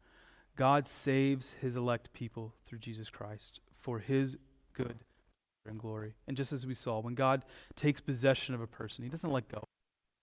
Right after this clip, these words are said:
The Holy Spirit is a permanent seal for God's elect people.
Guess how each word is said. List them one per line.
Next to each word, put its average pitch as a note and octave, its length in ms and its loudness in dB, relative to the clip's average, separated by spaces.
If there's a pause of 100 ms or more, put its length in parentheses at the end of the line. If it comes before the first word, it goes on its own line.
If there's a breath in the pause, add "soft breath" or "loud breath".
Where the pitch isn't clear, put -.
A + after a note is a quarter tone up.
(1200 soft breath)
The B2 60 0
Holy C#3 220 6
Spirit C3+ 460 6
is B2+ 120 -6
a A2+ 120 -2
permanent C#3+ 540 2
seal A#2+ 400 -2 (120)
for B2 180 -2
God's A2 460 0
elect A2+ 400 -6 (180)
people. - 340 -12